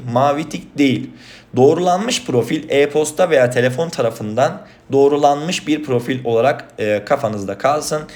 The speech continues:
Kesinlikle bu gibi isim, soy isim, herhangi bir şekilde eksik madde olduğu sürece TikTok size güvensiz bakacaktır ve sizi keşfete çıkarmayacaktır. Diğer bir maddemiz benzersiz kullanıcı profili. Bu ne demek?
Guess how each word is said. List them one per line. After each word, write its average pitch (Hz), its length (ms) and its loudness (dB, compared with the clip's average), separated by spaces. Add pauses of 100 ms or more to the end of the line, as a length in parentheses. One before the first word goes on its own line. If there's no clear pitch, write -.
(140)
Kesinlikle 139 760 -2 (160)
bu 151 280 0
gibi 117 440 -2 (180)
isim, 117 400 -4
soy 120 300 -4
isim, 107 360 -6 (180)
herhangi 127 400 0
bir 120 80 -4
şekilde 110 380 -6
eksik - 480 -8
madde 110 360 -4
olduğu 113 400 -4
sürece 120 460 -2 (300)
TikTok - 380 -4
size 156 260 -4
güvensiz 131 500 0
bakacaktır 107 640 -4
ve 139 120 0
sizi 151 360 -4
keşfete 135 420 -8
çıkarmayacaktır. 107 840 -4 (680)
Diğer 202 220 4
bir 196 100 -2
maddemiz 139 600 -2 (200)
benzersiz 143 720 2
kullanıcı 131 440 -2
profili. 78 480 -8 (320)
Bu 220 140 0
ne 160 140 4
demek? 107 220 0